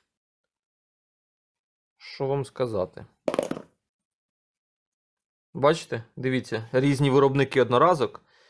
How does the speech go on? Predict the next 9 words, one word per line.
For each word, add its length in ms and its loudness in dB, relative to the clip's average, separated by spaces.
Дивіться, 360 -4
який 220 -2
акумулятор, 600 -2
наскільки 480 -8
він 160 -4
довший. 400 -2
Вже 260 2
не 120 0
стане. 500 0